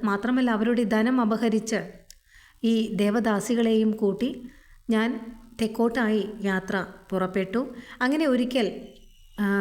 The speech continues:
ഒരു ദേവസ്ത്രീയെ വിജനമായ പ്രദേശത്ത് വെച്ചൊരു പൊട്ടക്കിണറ്റിൽ തള്ളിയിട്ടു. അങ്ങനെ ധനലോഭത്താൽ നൂറുകണക്കിന് ബ്രഹ്മഹത്യകളും അനവധി അനവധി വൈശ്യഹത്യകളും സ്ത്രീഹത്യകളും ഭ്രൂണഹത്യകളും എല്ലാം ഞാൻ ചെയ്യുകയുണ്ടായി.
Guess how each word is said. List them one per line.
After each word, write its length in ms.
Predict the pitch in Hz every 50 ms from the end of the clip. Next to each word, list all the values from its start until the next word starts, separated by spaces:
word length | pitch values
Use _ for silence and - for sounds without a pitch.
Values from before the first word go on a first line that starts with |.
| 196 196 202 202
ഒരു 160 | 202 202 208
ദേവസ്ത്രീയെ 680 | 196 196 202 202 202 247 247 247 - 226 220 208 226 269 - - -
വിജനമായ 600 | 196 190 190 190 214 220 240 240 233 214 208 202 214 262 311 -
പ്രദേശത്ത് 560 | - 208 190 180 202 196 202 240 220 - -
വെച്ചൊരു 320 | 233 214 208 - 214 202 214
പൊട്ടക്കിണറ്റിൽ 800 | 208 - 208 202 202 269 269 269 254 220 214 202 - 208 185 185 - - - - - - - - - - -
തള്ളിയിട്ടു. 520 | - 185 175 180 190 196 196 175 185 226 277 - - - - - - - - - - - - - - - - - - -
അങ്ങനെ 240 | 220 214 226 233 240
ധനലോഭത്താൽ 720 | 214 220 220 220 247 269 262 254 240 220 254 254 254 247 247 233
നൂറുകണക്കിന് 680 | 214 208 220 240 285 269 254 240 233 226 - 240 226 233
ബ്രഹ്മഹത്യകളും 840 | 214 196 196 190 208 233 220 226 214 - 214 208 202 202 208 214 247 - - -
അനവധി 400 | 180 190 190 208 208 226 226 208
അനവധി 400 | 240 233 226 226 226 226 214 214
വൈശ്യഹത്യകളും 880 | 233 214 214 220 220 - 254 226 220 220 220 - 214 208 214 214 208 208 208
സ്ത്രീഹത്യകളും 800 | 208 - - 208 202 208 208 220 214 - 220 202 202 202 202 202 202
ഭ്രൂണഹത്യകളും 760 | 190 190 190 196 220 220 226 220 - 226 214 208 214 214 202
എല്ലാം 360 | 175 180 190 208 233 262 262 247
ഞാൻ 140 | 240 233 226
ചെയ്യുകയുണ്ടായി. 800 | 220 233 220 202 202 202 202 208 208 202 202 190 190 190 190 185